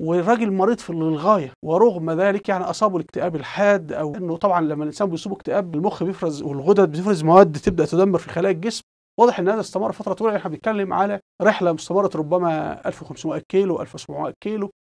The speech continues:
من مدينة إلى أخرى، الذهاب والعودة بالكتب، ومن أين كان يأكل ومن ينفق عليه وغير ذلك،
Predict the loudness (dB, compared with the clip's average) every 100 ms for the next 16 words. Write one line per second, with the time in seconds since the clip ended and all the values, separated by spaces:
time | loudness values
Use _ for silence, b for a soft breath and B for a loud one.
0 | _ -6 -2 -2 -2 0 0 -2 -4 -4
1 | -2 -2 -2 -4 -2 -2 -2 0 0 0
2 | -4 -6 -8 -8 -8 -10 _ _ _ -4
3 | -2 0 0 0 -2 -2 -2 -4 -4 -4
4 | -2 -4 -6 -6 -2 0 0 0 0 2
5 | 0 -2